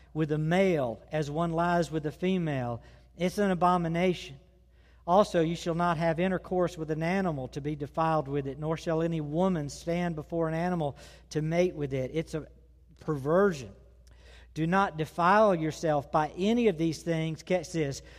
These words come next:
"For by all these things, the nations which I'm casting out before you have become defiled."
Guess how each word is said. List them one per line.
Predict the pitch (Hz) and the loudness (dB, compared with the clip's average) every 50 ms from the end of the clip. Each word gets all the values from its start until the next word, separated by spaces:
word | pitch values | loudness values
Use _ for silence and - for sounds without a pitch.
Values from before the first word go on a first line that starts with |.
| - - | -20 -10
"For | - - 185 175 | -2 2 2 2
by | 151 151 170 165 160 156 147 | 6 6 6 6 6 4 2
all | 185 185 196 226 247 240 | 2 6 6 6 6 6
these | 202 208 208 208 175 - | 4 2 0 0 0 -4
things, | - 185 180 175 165 160 156 156 151 147 - - - - - - - 135 | -2 -2 -2 0 -2 -2 -4 -6 -8 -10 -12 -16 -20 -20 -20 -20 -12 -4
the | 131 156 160 | -2 -2 0
nations | 156 156 160 165 180 208 269 277 - - - 190 180 175 180 180 185 180 - - - - - - - - | 0 0 0 2 4 4 4 4 0 -2 -4 -4 -2 -2 -2 -4 -4 -6 -10 -16 -20 -20 -20 -20 -12 -6
which | 147 160 151 - - | -6 -6 -6 -6 -8
I'm | - 160 180 226 254 | -2 0 0 0 0
casting | - - 233 240 240 226 - - - 214 208 208 190 | 0 0 0 2 2 0 -2 -4 -6 -6 -6 -6 -6
out | 180 180 185 180 180 175 - - - 147 | -4 -2 0 0 0 -2 -6 -16 -14 -8
before | 139 156 151 - - - 170 185 196 190 180 | -6 -6 -8 -8 -6 -2 0 2 2 2 2
you | 156 131 131 131 127 127 123 120 - - - _ - _ | 0 -2 -2 -2 -2 -4 -4 -6 -10 -18 -20 _ -20 _
have | - 160 165 175 175 175 170 156 135 - - - - - - - - - | -4 -2 0 2 2 2 0 -2 -4 -12 -20 -20 -20 -20 -20 -18 -12 -10
become | 143 - - - 165 156 151 151 147 143 131 - - - - - - - 123 | -10 -8 -6 -4 -2 0 0 -2 -2 -4 -8 -12 -18 -20 -20 -20 -20 -14 -10
defiled." | 127 131 - - - 165 147 143 156 165 160 147 123 104 92 - | -10 -10 -10 -8 -4 -2 -2 0 0 0 0 -2 -4 -6 -10 -14